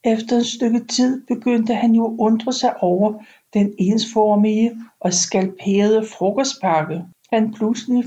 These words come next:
fik med. Ganske vist var der smalhals i hjemmet, men alligevel. Lidt variation plejer der da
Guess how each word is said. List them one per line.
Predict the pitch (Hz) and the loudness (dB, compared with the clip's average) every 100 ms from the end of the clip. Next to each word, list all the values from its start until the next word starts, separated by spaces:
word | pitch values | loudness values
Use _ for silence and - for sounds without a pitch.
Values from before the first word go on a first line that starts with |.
| - | -4
fik | 220 - | -6 -4
med. | 170 175 180 - _ _ _ _ _ _ _ _ | -4 -4 -6 -16 _ _ _ _ _ _ _ _
Ganske | - 160 165 - 214 | -6 -4 -4 -2 0
vist | 196 180 - 202 | 0 -2 -4 -6
var | 180 | -6
der | 175 | -4
smalhals | 160 - 175 180 190 - 202 - | -4 -4 -2 -2 -2 0 -2 0
i | 208 | 0
hjemmet, | 202 175 185 202 - - _ _ - | 2 2 0 -2 -6 -18 _ _ -4
men | 247 247 | -2 0
alligevel. | 233 220 214 220 220 151 175 190 _ _ _ _ _ _ _ | 0 0 0 0 0 -2 -6 -10 _ _ _ _ _ _ _
Lidt | - 185 180 | -4 -2 0
variation | 170 170 175 175 190 208 202 | -2 0 -2 -2 -2 0 -2
plejer | - 175 196 220 233 | -6 -4 0 0 0
der | 220 214 | -2 -2
da | 196 185 | -2 -4